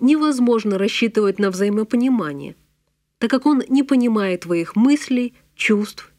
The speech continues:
или действий. Это человек, которого следует избегать. Понимаете, представление человека о Боге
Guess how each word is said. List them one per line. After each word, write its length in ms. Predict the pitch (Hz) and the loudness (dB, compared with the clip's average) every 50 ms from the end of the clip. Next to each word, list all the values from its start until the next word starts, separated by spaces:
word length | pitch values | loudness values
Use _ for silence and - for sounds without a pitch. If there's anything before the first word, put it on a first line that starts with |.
| _ - | _ -4
или 180 | 196 190 190 185 | -2 0 0 0
действий. 580 | 165 160 170 147 147 - - - - 151 190 - - - _ _ _ _ _ _ _ _ _ _ _ - | 0 0 -2 -2 -2 -6 -12 -12 -12 -12 -12 -14 -18 -20 _ _ _ _ _ _ _ _ _ _ _ -2
Это 180 | - - 302 | 2 2 4
человек, 540 | 285 - 302 302 311 320 339 359 349 - - - - | 4 4 4 4 4 2 2 0 -2 -4 -14 -10 -4
которого 400 | - 262 - 277 277 277 269 277 | -4 0 0 0 0 0 0 -2
следует 460 | - - 262 269 240 262 262 254 - | 0 0 0 2 2 2 0 0 0
избегать. 580 | - 262 254 247 247 302 285 - 156 156 147 _ - - _ _ _ _ _ _ _ _ _ _ _ _ _ _ _ _ _ _ | -2 -2 0 0 0 0 0 -2 -8 -12 -12 _ -20 -20 _ _ _ _ _ _ _ _ _ _ _ _ _ _ _ _ _ _
Понимаете, 640 | - 247 247 277 294 330 349 330 285 - - 156 151 _ _ _ _ _ _ _ _ _ _ _ - | 0 2 2 4 4 2 0 -2 -4 -6 -8 -10 -10 _ _ _ _ _ _ _ _ _ _ _ 2
представление 760 | 254 254 269 269 - 294 294 269 277 294 285 277 262 247 220 | 2 2 2 2 2 0 2 4 4 4 4 4 2 2 2
человека 560 | - - 240 233 233 233 240 240 233 - 190 | 0 0 0 0 2 2 0 0 0 -2 -4
о 120 | - 180 | -2 -2
Боге 440 | 185 196 247 311 320 240 180 160 156 | -2 0 0 0 0 0 -4 -8 -10